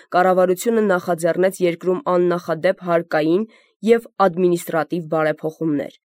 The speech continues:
ներառյալ ընտրությունները, օրենքների նոր միավորումը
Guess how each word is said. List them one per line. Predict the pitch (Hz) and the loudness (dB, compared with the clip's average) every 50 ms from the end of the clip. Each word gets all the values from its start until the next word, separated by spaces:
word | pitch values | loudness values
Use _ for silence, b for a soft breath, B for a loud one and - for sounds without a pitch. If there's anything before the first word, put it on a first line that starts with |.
| _ _ _ _ _ _ _ _ - | _ _ _ _ _ _ _ _ 2
ներառյալ | 202 202 196 196 190 180 190 202 220 233 165 | 2 4 6 4 4 4 4 4 2 2 2
ընտրությունները, | - 196 185 185 190 175 175 - - 180 175 170 165 156 135 139 - _ _ _ _ _ _ - | 2 0 0 0 -2 -4 -4 -4 -4 -2 0 0 0 -2 -4 -6 -10 _ _ _ _ _ _ 2
օրենքների | 190 190 190 196 190 - 185 185 196 202 | 4 4 4 2 2 0 -2 0 0 0
նոր | 202 190 185 196 196 | 2 4 2 4 4
միավորումը | 196 190 185 180 180 175 185 185 214 254 240 196 | 4 4 4 4 4 2 2 2 2 2 0 0